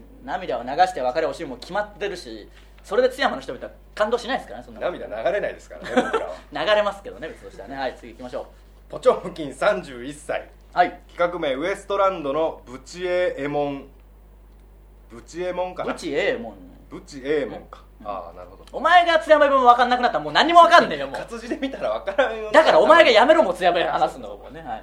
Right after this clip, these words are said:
Speaker 1: い。
Speaker 2: 井口さんのトーク力を生かして岡山県の経済を発展させる企画です。
Speaker 1: はい。おう、はい。
Speaker 2: 心にもないことを平気で喋ることができる井口様は、
Speaker 1: なんだよ、
Speaker 2: 物を売るという能力が非常に高いのではないかと思います。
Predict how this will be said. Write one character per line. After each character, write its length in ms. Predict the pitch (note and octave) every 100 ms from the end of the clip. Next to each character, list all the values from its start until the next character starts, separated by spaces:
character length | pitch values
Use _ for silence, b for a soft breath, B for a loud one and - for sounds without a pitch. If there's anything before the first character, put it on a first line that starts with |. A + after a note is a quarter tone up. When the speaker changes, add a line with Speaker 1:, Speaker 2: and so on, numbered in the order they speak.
| -
Speaker 1:
い。 60 |
Speaker 2:
井 40 | G#3
口 160 | A3+ -
さ 140 | F3+
ん 40 |
の 80 | E3
ト 240 | D3 E3 F#3
ー 60 |
ク 80 | G3
力 260 | F#3 - C#3+
を 60 |
生 80 | C#3
か 100 | D#3
し 80 | D3+
て 80 | C3+
岡 220 | C3+ F#3+
山 180 | F#3+ G3+
県 160 | F3+
の 100 | D#3
経 140 | - D#3+
済 240 | C3 B2+
を 40 | A#2
発 280 | C3+ C#3
展 160 | - F3
さ 120 | F3
せ 120 | E3+
る 120 | D#3+ D3+
企 260 | - E3
画 40 | D#3+
で 100 | D#3
す。 60 |
Speaker 1:
は 60 | G#3
い。 20 |
お 100 | F3
う、 100 | -
は 80 | E3
い。 80 | - - - -
Speaker 2:
心 340 | D#3+ A#3+ C4
に 100 | C4+
も 120 | A3
な 120 | F#3+ G3+
い 60 |
こ 120 | F3+
と 100 | E3+
を 60 | D#3+
平 220 | C#3+ F#3
気 120 | G3+
で 80 | G3+
喋 300 | G3+ G3+ G#3
る 80 | G3
こ 100 | E3
と 100 | D#3+
が 120 | C3+
で 100 | B2+
き 100 | C3+
る 140 | E3+ C#3+
井 120 | G#3
口 200 | G#3 -
様 260 | - A2+ A2
は、 120 | D3
Speaker 1:
な 60 |
ん 80 | F#3
だ 80 | D#3+
よ、 60 | E3+
Speaker 2:
物 180 | C#4 A#3
を 40 |
売 60 | F3+
る 40 |
と 160 | F#3+ D#3
い 100 | C#3+
う 40 |
能 180 | C3+ F3+
力 240 | D3 -
が 80 | A2
非 140 | - B2+
常 220 | A3+ A#3
に 100 | A3+
高 280 | G3 A3+ A3
い 40 |
の 100 | G3
で 80 | F#3
は 80 | F3
な 100 | F3
い 60 | E3+
か 120 | E3
と 100 | G#3
思 180 | D#3+ C3+
い 20 |
ま 120 | B2
す。 140 | -